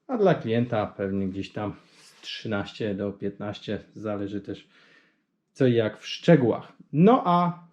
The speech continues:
właśnie jeżeli chodzi o szczegóły, rower jest w pełni karbonowy, ma karbonową ramę,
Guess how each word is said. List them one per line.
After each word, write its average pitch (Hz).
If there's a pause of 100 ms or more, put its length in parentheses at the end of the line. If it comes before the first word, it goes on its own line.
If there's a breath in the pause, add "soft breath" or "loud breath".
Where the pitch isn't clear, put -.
właśnie 135
jeżeli 123
chodzi 123
o 120
szczegóły, 120
rower 185
jest 156
w -
pełni 175
karbonowy, 131
ma 104
karbonową 117
ramę, 104